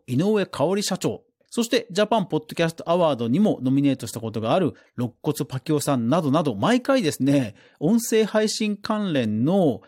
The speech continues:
著名人が登場するというすごい番組なんですね。放送はエヌエイチケーのラジオ第一です。聞き逃しに関しては、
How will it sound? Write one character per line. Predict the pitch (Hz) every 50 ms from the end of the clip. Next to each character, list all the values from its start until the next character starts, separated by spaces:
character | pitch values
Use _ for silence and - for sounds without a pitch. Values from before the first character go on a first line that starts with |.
| - -
著 | - 139
名 | 175 226 240 208
人 | 147 127 120 110 101
が | 98 98 85 76 - _ _ _ -
登 | - 143 147 147
場 | 165 151
す | 135 -
る | 151 151
と | - 123 95 - _ -
い | - 117
う | 123 120
す | - - - 139
ご | 147 247 294 226
い | 131
番 | 98 95 123 135 131 143
組 | 127 160 147 139 127 165 131 - -
な | 151 139 139
ん | 143 127
で | 107
す | 107 - -
ね。 | 117 123 127 120 - _ _ _ _ _ _
放 | - 240 240 233
送 | - 254 247 247
は | 254 240 185 - - _ _ -
エ | 151
ヌ | 175 208
エ | 226
イ | 233
チ | 233 - -
ケ | - 247 226 202
ー |
の | 175 220 226 185 - -
ラ | 156 185 196
ジ | 151 139
オ | 123 90 73
第 | - 110 104 117 170 202
一 | 190 - - 165 147 - -
で | 131 143 143
す。 | - - - _ _ _ _ -
聞 | - -
き | - 240
逃 | 240 247 240 240
し | 233 247
に | 240 233
関 | - 254 247 247 226
し | -
て | - 208
は、 | 208 233 240 -